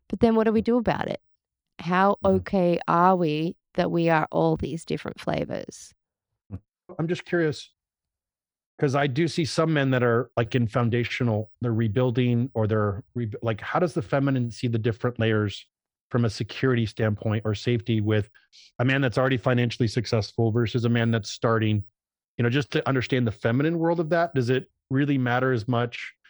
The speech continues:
Speaker 2: It's always nicer if
Speaker 1: I
Speaker 2: he can
Speaker 1: guess it
Speaker 2: totally
Speaker 1: really
Speaker 2: provide.
Speaker 1: depends on the woman.
Speaker 2: Ah, that makes
Speaker 1: And, and
Speaker 2: sense.
Speaker 1: to me, honestly, like, finances are m-, much less important than a man actually having exactly what we're talking about, which is the capacity to track himself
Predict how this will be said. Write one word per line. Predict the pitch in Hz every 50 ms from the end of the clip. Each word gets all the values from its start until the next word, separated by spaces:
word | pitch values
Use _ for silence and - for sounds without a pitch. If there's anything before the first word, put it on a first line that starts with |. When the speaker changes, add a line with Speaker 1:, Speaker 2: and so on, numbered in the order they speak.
| _ _
Speaker 2:
It's | - 196
always | 185 202 175 123
nicer | 147 147 160 175 - - 147 135
if | 240
Speaker 1:
I |
Speaker 2:
he | 247 127
can | 262 247
Speaker 1:
guess | 247 - -
it | 262 240
Speaker 2:
totally | 208 190
Speaker 1:
really | 190 190 185 185 175
Speaker 2:
provide. | 180 185 165 170 175 185
Speaker 1:
depends | 180 180 170
on | 180 170 170
the | 160
woman. | 147 151 156 151 156 151 143 139 143 151 156 - _ _ _ _ _ _ _ _ _ _ _ _ _ _ _ _ -
Speaker 2:
Ah, | 123 110 - - - -
that | - 120
makes | 110 143 196
Speaker 1:
And, | 202 208 -
and | - 202 208 214
Speaker 2:
sense. | - -
Speaker 1:
to | 233
me, | 226 220 214 214 214 214 208
honestly, | - 185 185 185 185 202 190 - - 208 190 190
like, | 185 185 175 165 -
finances | - - - 170 170 175 175 170 170 160 - - - 180 165 160 170 165 - - -
are | - 160 160 156 151 143 - -
m-, | - 165 165 - - -
much | 170 170 165 165 - - - -
less | - 170 151 156 151 -
important | - 175 170 160 - - - 165 - - 160 160 156 156 - - -
than | - 151 147 147 151 -
a | 151 156
man | 151 147 143 143 143 143 143 139 -
actually | - 135 143 - - - - 156 156 147 143 139 135 139
having | 180 151 147 151 147 135 139 139
exactly | 139 143 147 - 160 147 - - 156
what | 143 139 -
we're | 139
talking | - - 156 147 - 160 151
about, | 139 127 123 113 - -
which | 147 143 - 160
is | 143
the | - 156
capacity | 143 - - 143 139 135 - - - - -
to | - -
track | - - 160 - - -
himself | - 143 147 - - 156 170 185 208 220 - - - -